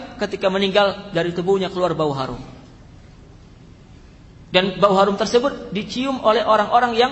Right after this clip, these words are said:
menguburkannya atau orang-orang yang menghadiri pemakaman. Subhanallah. Yang itu tanda kebaikan,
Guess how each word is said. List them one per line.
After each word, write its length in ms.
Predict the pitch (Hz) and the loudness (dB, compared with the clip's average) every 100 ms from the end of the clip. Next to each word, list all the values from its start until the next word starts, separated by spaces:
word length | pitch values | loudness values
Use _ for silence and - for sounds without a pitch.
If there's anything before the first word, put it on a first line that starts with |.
| 247 | -2
menguburkannya 640 | 226 233 254 254 233 151 - - - - - - - | -4 -2 -2 -2 -4 -4 -8 -16 -20 -20 -20 -20 -6
atau 220 | 226 247 | -2 2
orang-orang 420 | 247 233 220 247 247 | 4 6 6 4 4
yang 60 | |
menghadiri 400 | 220 220 240 277 | 0 0 -2 -2
pemakaman. 500 | 233 208 185 165 143 131 - - | 0 0 0 -2 -2 -10 -16 -12
Subhanallah. 640 | - 160 175 165 135 127 - - - - - - - - - - - - 175 | -10 -4 -2 -2 -4 -8 -16 -20 -20 -20 -20 -20 -20 -20 -20 -20 -20 -10 -6
Yang 260 | 185 226 | -4 -4
itu 40 | 262 | -4
tanda 320 | - 240 196 | 0 2 2
kebaikan, 480 | 180 170 170 147 | 2 2 2 -4